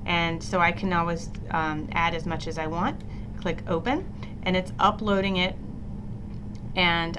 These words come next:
I will have the map accommodations here for me. And in fact, I could even share it with everybody in C M S, everybody at Piedmont, uh, a coworker that I'm working on it with or something like that. So,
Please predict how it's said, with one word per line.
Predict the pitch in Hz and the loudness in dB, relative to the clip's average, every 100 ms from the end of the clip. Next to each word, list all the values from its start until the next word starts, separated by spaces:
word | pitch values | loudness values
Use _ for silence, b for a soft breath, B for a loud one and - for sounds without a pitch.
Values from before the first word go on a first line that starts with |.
| - | 2
I | 170 | 2
will | 175 175 | 2 2
have | 185 165 165 | 4 4 4
the | 165 | 0
map | 170 160 156 | 2 2 0
accommodations | 185 180 185 165 160 170 - | -2 0 2 2 0 -4 -4
here | - 220 254 | -2 2 2
for | - | 0
me. | 180 160 156 - B B B | -2 -2 -4 -6 B B B
And | - 170 | 0 0
in | 170 | 0
fact, | 170 196 190 | 4 4 4
I | 175 | 0
could | - | 0
even | 170 170 170 | 0 0 0
share | - 165 165 | 0 0 0
it | - | 0
with | 165 - - | -2 -4 -4
everybody | 160 160 160 160 | -4 -2 -2 -2
in | 160 | -4
C | - 165 | -4 -4
M | 160 | -2
S, | 160 160 | 0 -2
everybody | 165 156 156 160 | -4 -4 -2 -2
at | 160 | -2
Piedmont, | - 156 156 151 151 B B B - | -4 -2 0 0 -2 B B B 2
uh, | 156 151 - | 2 2 0
a | |
coworker | - 185 185 165 160 170 165 | -4 -2 0 0 0 0 2
that | 156 | 2
I'm | 156 156 | 0 0
working | 156 160 | -2 -2
on | 156 151 | -2 -2
it | |
with | 143 147 | -2 -4
or | 151 | -6
something | - 147 143 | -4 -4 -4
like | 143 135 | -4 -4
that. | - - B B B | -6 -6 B B B
So, | - 156 | -2 -2